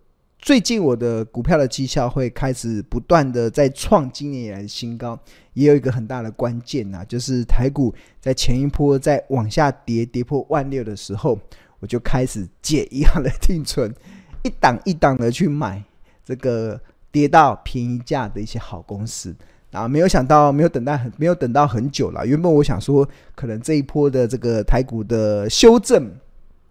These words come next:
会有一点，需要一点时间。那我也抱持着花，要花一点耐心来等待这些跌到便宜价的好公司，它，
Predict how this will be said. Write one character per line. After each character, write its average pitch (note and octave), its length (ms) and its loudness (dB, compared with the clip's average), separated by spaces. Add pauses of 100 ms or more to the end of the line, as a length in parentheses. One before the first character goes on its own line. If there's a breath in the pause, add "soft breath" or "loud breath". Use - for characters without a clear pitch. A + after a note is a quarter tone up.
(160)
会 D#3+ 200 -2
有 G#2+ 160 -4
一 B2+ 40 -6
点， G#2 340 -6 (400 soft breath)
需 - 200 0
要 D#3 120 8
一 D#3 60 4
点 A#2 180 -4
时 - 240 -12
间。 A#2 300 -6 (100)
那 G#2+ 460 -10
我 G#2 240 -8
也 G2+ 340 -8
抱 C#3 320 2
持 - 220 -10
着 A2 320 -4
花， B2+ 400 -2
要 C3+ 120 0
花 C3 280 -2
一 - 20 -4
点 A#2+ 220 -6
耐 D#3 180 0
心 B2 340 -8 (1080 soft breath)
来 A2+ 160 0
等 A2+ 280 -4
待 B2+ 220 -2
这 C3 180 -2
些 C#3 240 -2
跌 C3+ 300 -2
到 C#3 340 4 (260 loud breath)
便 B2+ 220 2
宜 B2+ 140 -4
价 D3 180 0
的 B2 80 -4
好 G#2+ 200 -6
公 A2 220 -6
司， C3 220 -8
它， B2 360 -4